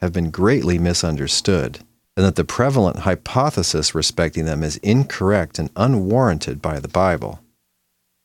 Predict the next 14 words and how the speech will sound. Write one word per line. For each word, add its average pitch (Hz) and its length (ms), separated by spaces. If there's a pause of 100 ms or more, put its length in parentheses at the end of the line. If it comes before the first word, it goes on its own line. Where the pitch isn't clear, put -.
(840)
It 131 140
is 156 100
said 139 180
of 131 140
Christ, 117 540
"He 107 180
hath 120 180
borne 98 400
our 110 140
griefs 90 560
and 87 180
carried 107 440
our 98 160
sorrows. 87 800